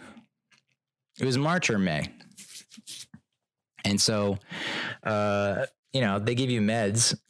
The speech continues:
and you, you can't, you can't do work on those meds. Good luck. And so I was out a week, maybe two weeks, just 'cause I couldn't move, A,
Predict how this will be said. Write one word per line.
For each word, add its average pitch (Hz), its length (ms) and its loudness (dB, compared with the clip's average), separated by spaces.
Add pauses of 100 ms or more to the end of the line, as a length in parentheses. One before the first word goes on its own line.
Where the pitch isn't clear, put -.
(420)
and 113 160 2
you, 120 80 2
you 151 200 0
can't, 127 420 0
you 113 60 0
can't 92 240 0
do 67 120 -2
work 58 240 -2
on 58 100 0
those 52 160 0
meds. 52 440 0 (540)
Good 110 160 0
luck. - 320 -2 (240)
And 95 120 0
so 107 140 0
I 104 40 0
was 107 120 0
out 110 220 0
a 101 40 0
week, 101 500 -2
maybe 92 200 2
two 87 240 0
weeks, 87 400 0 (520)
just 95 220 0
'cause 98 140 0
I 95 60 0
couldn't 120 240 0
move, 95 560 0
A, 87 380 0